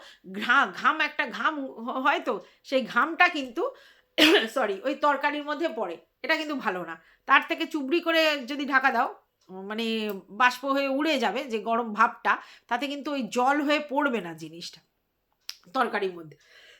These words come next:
<coughs> সরি, আর সেটা কিন্তু ভালো।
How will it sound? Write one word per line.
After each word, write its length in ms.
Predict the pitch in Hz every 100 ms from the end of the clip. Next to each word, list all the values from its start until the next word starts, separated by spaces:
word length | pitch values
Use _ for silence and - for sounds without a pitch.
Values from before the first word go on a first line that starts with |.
| _ _ -
<coughs> 920 | - - - 453 - - - 254 -
সরি, 220 | 240 208 165 _ _ _ _ _ _ - -
আর 100 | 240
সেটা 260 | 233 240 294
কিন্তু 260 | 302 330 427
ভালো। 280 | 254 185